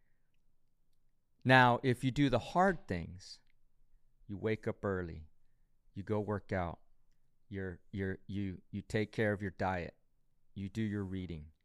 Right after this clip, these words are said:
you do all these things, over time,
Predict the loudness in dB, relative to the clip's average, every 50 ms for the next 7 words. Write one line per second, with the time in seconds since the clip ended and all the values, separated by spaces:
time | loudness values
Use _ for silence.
0 | _ _ _ -8 -8 -6 -4 -2 -2 0 2 0 0 0 -2 -6 -6 -6 -6 -4
1 | -4 -4 -6 -8 -10 -14 -16 -20 -20 -20 _ _ _ _ -6 -6 -4 -4 -6 -6
2 | -6 -8 -8 -6 -4 -2 0 0 0 0 -2 -2 -4 -6 -8